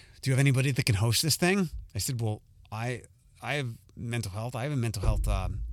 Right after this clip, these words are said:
things I like to talk about, and it's important to me." You're signed up. And here we are, all these years later. Let me introduce another friend who's been part of A F, A F S P for many years now, Megan Scott. It's great to have her here. All right,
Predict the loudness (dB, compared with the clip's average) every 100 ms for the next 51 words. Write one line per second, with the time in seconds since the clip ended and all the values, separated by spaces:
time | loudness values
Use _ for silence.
0 | -4 0 2 2 -2 -4 -4 -4 -2 -4
1 | -4 -4 -2 6 8 8 10 8 10 6
2 | 4 -12 -20 -20 -20 -20 -20 -20 -14 -4
3 | 4 6 6 4 2 -8 -20 _ _ _
4 | -20 _ -20 -8 2 6 10 10 8 6
5 | -4 -14 -2 6 10 10 10 6 6 6
6 | 4 -2 -8 -10 -6 -2 6 8 12 12
7 | 12 10 6 6 6 6 8 6 6 6
8 | 6 6 4 2 4 4 6 2 4 2
9 | 6 6 8 6 6 6 4 0 -8 -8
10 | 10 12 12 12 10 10 8 -2 6 8
11 | 10 10 10 10 10 8 2 -6 -8 -8
12 | -8 -12 -14 -8 -6 2 10 10 10